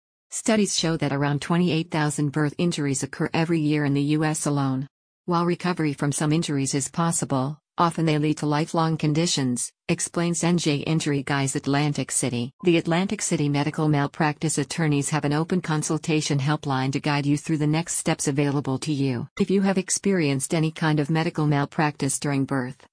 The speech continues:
you should contact a birth injury attorney immediately. Thus, you can have your claim investigated immediately and get the process started, the attorneys state.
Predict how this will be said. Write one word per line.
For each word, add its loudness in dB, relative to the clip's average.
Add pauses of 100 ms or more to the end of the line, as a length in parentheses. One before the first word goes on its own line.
(140)
you 4
should -2
contact 0
a 0
birth 0
injury 0
attorney 0
immediately. 0 (380)
Thus, 0 (200)
you 0
can 4
have 2
your 4
claim 0
investigated 0
immediately 2
and 0
get 0
the -2
process 0
started, -2 (200)
the 4
attorneys 0
state. -4